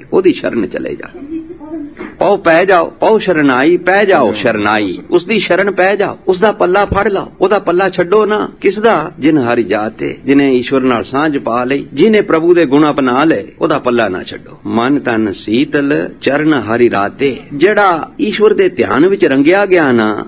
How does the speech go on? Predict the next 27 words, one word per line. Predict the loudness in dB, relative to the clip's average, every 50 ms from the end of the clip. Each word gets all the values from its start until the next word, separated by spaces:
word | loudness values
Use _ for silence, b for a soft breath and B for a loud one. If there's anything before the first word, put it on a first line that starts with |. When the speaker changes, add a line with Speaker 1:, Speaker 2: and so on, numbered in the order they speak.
| -2
Speaker 1:
ਉਹਦਾ | -2 0 0 2 0 -2
ਮਨ | -2 -2 -2 0 0 0 2
ਵੀ | 4 2 2
ਸੀਤਲ | 2 2 0 0 0 2 0 0 0 0
ਤੇ | 0 0 -2 -4
ਤਨ | -2 -2 -2 -2 0 -2
ਵੀ | -2 -4 -6
ਸੀਤਲ। | -8 -12 -14 -14 -14 -16 -20 -20 -20 -16 -2 0
ਤਨ | 0 2 2
ਨੂੰ | 2 2 4 4 4
ਵੀ | 2 2 2
ਕੋਈ | 4 2 2 4
ਆਂਚ | 2 2 2 2 2 2
ਨਹੀਂ | 2 4 2 2
ਪਹੁੰਚਦੀ, | 2 2 0 0 0 -2 -4 -4 -2 -2 -2 -2 -6 -8 -6 0
ਮਨ | 2 2 4 4 2 2
ਵੀ | 2 2 2 2 0
ਅੰਦਰੋਂ | 0 0 2 2 0 0
ਸੁਖੀ | -2 -6 -8 -4 0 0 0
ਰਹਿੰਦਾ | 0 0 -4 -4 -6 -10
ਹੈ। | -14 -14 -16 -18 -10 -10
ਤਾਂ | -4 -2
ਕਹਿੰਦੇ | -2 0 2 2
ਨੇ, | 2 4
"ਮਨ | 4 4 4 2 2 0
ਤਨ | 0 2 0 2 2 0 0
ਸੀਤਲ | -2 0 2 2 2 2 0 -2 0 0 0 2 2 0 0 -2 -4